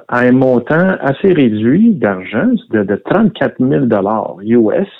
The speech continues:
qui est quand même assez abordable. Euh, et, euh, cette voiture-là, euh, franchement, euh, devrait avoir un succès. On vise, euh, début vingt vingt-cinq, là, pour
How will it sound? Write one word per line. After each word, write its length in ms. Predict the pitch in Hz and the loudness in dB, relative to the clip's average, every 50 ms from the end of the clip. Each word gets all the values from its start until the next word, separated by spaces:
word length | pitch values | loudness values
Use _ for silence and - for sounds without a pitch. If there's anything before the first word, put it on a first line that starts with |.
| - - _ _ | -20 -20 _ _
qui 180 | - - 175 175 | -12 -10 -8 -8
est 40 | 170 | -8
quand 180 | - - 180 | -8 -8 -4
même 300 | 101 113 117 107 92 - - - | -2 -2 -2 -2 -2 -6 -8 -10
assez 280 | 95 95 - - - | -10 -12 -8 -6 -4
abordable. 600 | 104 101 101 98 - 85 98 123 190 233 220 156 - - _ _ _ - - - - - - _ _ _ - | -4 -2 -2 -4 -4 -4 -2 0 2 2 2 2 -2 -8 _ _ _ -20 -20 -20 -20 -20 -20 _ _ _ -4
Euh, 800 | 104 107 110 110 107 107 107 107 104 107 107 107 107 107 107 110 110 - _ _ _ _ _ - | -2 0 0 2 2 0 0 0 0 0 0 2 2 0 0 -2 -4 -6 _ _ _ _ _ 0
et, 400 | 127 143 165 185 202 196 165 127 | 2 2 4 4 4 4 4 2
euh, 480 | 117 113 110 107 107 104 104 104 101 95 - - | 2 2 2 0 0 0 0 -2 -2 -4 -4 -4
cette 160 | - 113 110 | -4 -2 -2
voiture-là, 800 | 110 120 117 107 - - 131 113 110 110 117 139 170 196 202 196 165 | -2 -2 -2 -2 0 0 2 2 4 4 4 4 2 2 2 2 2
euh, 180 | 110 101 98 92 | 0 0 -2 -4
franchement, 440 | - - 113 104 101 - - 123 147 | -4 -4 -4 -4 -4 -2 -2 0 0
euh, 680 | 170 78 62 101 98 98 - 101 101 98 50 - 98 - - - 98 98 98 98 | 0 0 -2 -2 -2 -4 -4 -4 -4 -6 -6 -6 -8 -8 -10 -12 -12 -12 -12 -8
devrait 260 | 92 101 98 107 123 | -6 -4 -2 0 0
avoir 340 | 123 113 107 117 131 135 120 | 0 0 0 0 0 -2 -2
un 80 | 101 98 | -6 -8
succès. 400 | - - 117 101 - - 196 170 110 | -8 -6 -6 -4 -2 -2 -2 -2 -2
On 140 | 98 101 101 | -4 -4 -2
vise, 340 | 117 156 175 165 131 110 | 0 0 0 0 0 0
euh, 320 | 113 107 104 101 98 98 - - - - - - - | 0 0 0 -2 -4 -6 -8 -8 -10 -12 -12 -12 -12
début 440 | - - - 117 120 117 135 180 175 | -12 -6 -2 0 0 2 2 2 2
vingt 220 | 131 143 151 143 | 2 0 0 0
vingt-cinq, 520 | 127 120 110 101 - - 170 214 190 - | 0 0 -2 -2 -4 -2 -2 -2 -2 -2
là, 120 | - 113 95 | -2 -4 -6
pour 280 | - - 107 104 104 | -6 -8 -8 -6 -6